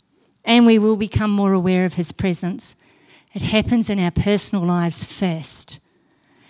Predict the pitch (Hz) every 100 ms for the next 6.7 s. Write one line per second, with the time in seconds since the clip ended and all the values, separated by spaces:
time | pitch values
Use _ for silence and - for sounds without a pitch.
0 | _ - 208 196 208 202 175 190 175 175
1 | 175 170 175 - - - 233 208 214 220
2 | 208 180 - 214 202 196 190 202 196 180
3 | 180 175 165 175 240 - _ - 202 226
4 | - 208 - - 196 202 - 180 180 -
5 | - _ _ _ _ - - 208 196 185
6 | - 185 175 165 175 -